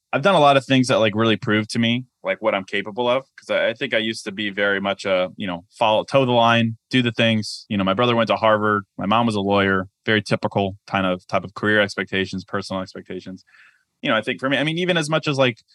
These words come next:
quitting my job, I invested eight years at, at this company I worked for. Um, went from account executive to vice president, leading a sales team there.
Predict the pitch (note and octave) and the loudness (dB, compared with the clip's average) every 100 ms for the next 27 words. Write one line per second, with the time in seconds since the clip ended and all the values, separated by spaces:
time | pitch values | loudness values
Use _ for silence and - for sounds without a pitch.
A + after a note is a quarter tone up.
0 | _ - C#3+ C3 A#2+ A2 C3+ G2+ E2+ B2+ | _ 2 4 6 4 4 4 4 4 2
1 | C3 B2 A#2 A2+ F#2 G2+ B2 B2 G2 F2 | 2 -2 -4 -4 -2 0 2 2 0 0
2 | - F#2 F2+ - G#2+ G#2 G2+ F2+ G2+ A#2 | 0 -4 -4 -4 -4 -2 -2 0 -2 -2
3 | - E2 F2 - - _ E2+ E2+ E2+ E2 | -2 -2 -2 -8 -20 _ -4 -2 0 -2
4 | F2 F2 G2 G2 G2 F2+ G#2+ G#2+ G#2 G#2+ | -4 -2 -2 -2 -2 -2 2 2 2 0
5 | G2 G#2 G2 F#2+ G2 - A2 G#2 F2+ F#2 | 2 -2 0 2 0 2 2 2 0 0
6 | F#2+ F#2+ F#2 F#2 F2+ F#2+ - A2+ A#2+ - | 0 0 2 2 0 0 -2 -2 -2 -8
7 | E2 E2+ E2 | -6 -6 -8